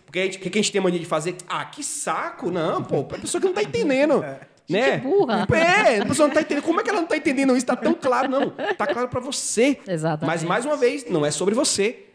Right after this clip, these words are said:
Speaker 1: é sobre as outras pessoas que estão do outro lado. Então, quando você se coloca sempre nessa posição, vai vir pessoas comprando, vai vir pessoas falando, vai vir pessoas te indicando, e a roda vai girando, sabe? E, e o universo vai te devolvendo.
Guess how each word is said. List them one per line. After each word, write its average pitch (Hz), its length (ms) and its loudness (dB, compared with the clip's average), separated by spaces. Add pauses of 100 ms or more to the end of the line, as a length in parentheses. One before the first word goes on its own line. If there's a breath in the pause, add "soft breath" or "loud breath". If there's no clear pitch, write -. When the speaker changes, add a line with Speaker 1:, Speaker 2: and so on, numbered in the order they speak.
(160)
Speaker 1:
é 196 60 -4
sobre 165 220 -2
as 147 40 0
outras 208 160 0
pessoas 220 300 0
que - 40 -12
estão 247 140 -4
do 240 40 2
outro 240 140 -2
lado. 202 380 -2 (400 soft breath)
Então, 175 320 2
quando 233 260 0
você 247 200 -2
se - 80 -8
coloca 202 280 0
sempre 262 260 0
nessa 277 120 2
posição, 202 520 0 (260 loud breath)
vai 180 180 0
vir 156 160 -2
pessoas 147 320 -2
comprando, 139 680 -2 (200 loud breath)
vai 147 120 -6
vir 160 100 2
pessoas 151 320 -2
falando, 139 560 -2
vai 147 140 -4
vir 185 120 -2
pessoas 170 300 -2
te 160 140 0
indicando, 147 840 0 (220 loud breath)
e 143 80 -6
a 170 60 -2
roda 160 280 -2
vai 165 100 -2
girando, 143 480 -2
sabe? 156 360 -2
E, 143 240 -2
e 151 40 -2
o 151 80 0
universo 151 440 0
vai 165 100 -2
te - 80 -6
devolvendo. 131 500 0